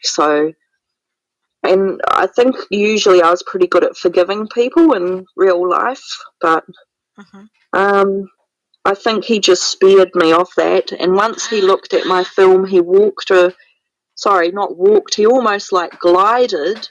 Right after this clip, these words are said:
Speaker 1: towards me, and he just started shining with this bright light,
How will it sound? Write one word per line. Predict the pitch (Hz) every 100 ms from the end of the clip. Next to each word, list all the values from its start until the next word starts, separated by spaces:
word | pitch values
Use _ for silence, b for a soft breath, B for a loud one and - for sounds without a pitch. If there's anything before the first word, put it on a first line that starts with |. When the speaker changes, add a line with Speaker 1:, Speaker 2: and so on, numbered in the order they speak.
| _ _ _ _ -
Speaker 1:
towards | - 202 196 208 240 220 - 175
me, | 165 160 170 -
and | 190 196
he | 202
just | 190 226 -
started | - 196 175 165
shining | - - - 202 233 269 247 190 170
with | 165 170
this | 165 - _
bright | 185 202 226 247 -
light, | 190 202